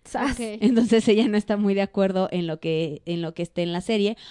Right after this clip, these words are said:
Speaker 3: Aparte también no sabemos qué tan apegado esté
Speaker 2: A la
Speaker 1: A la
Speaker 2: verdad.
Speaker 1: realidad.
Speaker 3: a, a la realidad. Y ahorita lo que les puedo contar en la actualidad de Gypsy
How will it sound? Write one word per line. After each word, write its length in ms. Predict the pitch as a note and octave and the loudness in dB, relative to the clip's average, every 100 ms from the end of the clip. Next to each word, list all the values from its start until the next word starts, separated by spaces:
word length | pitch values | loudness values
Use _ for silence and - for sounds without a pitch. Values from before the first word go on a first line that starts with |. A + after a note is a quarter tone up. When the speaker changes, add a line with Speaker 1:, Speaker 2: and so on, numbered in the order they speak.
| - | -6
Speaker 3:
Aparte 320 | G#3 G#3+ B3 | -2 2 2
también 240 | B3+ B3 A#3 | 2 0 0
no 100 | A#3+ | 0
sabemos 380 | B3 A#3 A3+ - | 2 0 -2 -2
qué 120 | A3+ | -4
tan 240 | - A3 | -2 -2
apegado 540 | A3 A3 G#3 F#3+ F3+ F3+ | -2 -2 -2 0 -2 -2
esté 600 | E3+ - - E3+ E3 E3+ _ _ _ - | -4 -4 0 2 0 -4 _ _ _ -12
Speaker 2:
A 80 | A#3 | -6
la 100 | A#3 | 0
Speaker 1:
A 40 | |
la 40 | A#3+ | 2
Speaker 2:
verdad. 100 | A#3 B3+ G#3+ | 4 4 2
Speaker 1:
realidad. 240 | G#3+ G3+ F#3+ F3 | 2 2 2 2
Speaker 3:
a, 320 | F3 F3 E3 | -2 -2 -2
a 40 | E3 | -2
la 120 | E3+ | -2
realidad. 500 | F3 F3+ G3+ A#3 A3 _ _ _ _ _ _ _ _ _ _ _ - | -2 -2 -2 -2 -4 _ _ _ _ _ _ _ _ _ _ _ -2
Y 720 | G#3+ G#3+ G#3 G#3 G#3 G#3 G#3 - _ - | 2 4 4 4 4 2 0 -6 _ 0
ahorita 380 | G#3 A3+ A3 A#3+ | 2 2 2 2
lo 140 | A3 | 2
que 80 | G3+ | 0
les 140 | - | -4
puedo 180 | - B3 | 0 0
contar 420 | A#3+ A#3 A3 A3 G#3+ | 2 -2 0 -2 0
en 120 | G3+ | -2
la 60 | |
actualidad 440 | F3+ - F3 F3 F#3 | -2 -2 -2 -2 -2
de 120 | G#3 | -2
Gypsy 460 | A3 C4+ - G#3+ | -2 -4 -4 -8